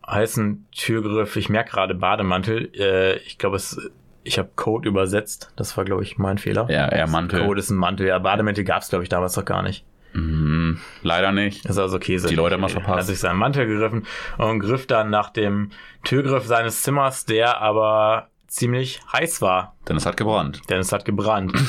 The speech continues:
Speaker 2: <laughs>
Speaker 1: Er konnte die Tür nicht öffnen, da die Hitze bereits die Tür mit dem Rahmen verschmolzen und verformt hatte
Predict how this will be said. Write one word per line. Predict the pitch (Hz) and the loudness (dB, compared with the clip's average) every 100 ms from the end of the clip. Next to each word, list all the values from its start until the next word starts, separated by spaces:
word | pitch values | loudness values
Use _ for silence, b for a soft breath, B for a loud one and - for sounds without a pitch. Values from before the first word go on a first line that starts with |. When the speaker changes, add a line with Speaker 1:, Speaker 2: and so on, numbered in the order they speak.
| - | 0
Speaker 2:
<laughs> | 160 - - | -2 -2 -2
Speaker 1:
Er | 127 | -2
konnte | - 131 127 | 0 2 2
die | 117 | -2
Tür | 107 135 123 | -2 0 2
nicht | 151 147 | 0 0
öffnen, | 143 139 143 139 139 135 B B B B - | -2 0 -2 0 -2 -6 B B B B -2
da | 113 110 110 | 2 4 4
die | 107 | 2
Hitze | 123 127 123 | 0 2 0
bereits | 110 104 104 104 104 | 2 2 4 2 -2
die | - 110 101 104 - | -4 0 0 0 -4
Tür | - - 120 120 | -4 0 2 2
mit | 110 107 | 0 0
dem | 107 | 0
Rahmen | 107 107 110 | 2 2 0
verschmolzen | 110 104 107 104 110 - 110 | 0 0 2 2 2 0 0
und | 104 101 | 0 0
verformt | 101 92 120 127 131 | -4 -2 -2 0 0
hatte | 123 127 117 117 | 0 2 2 0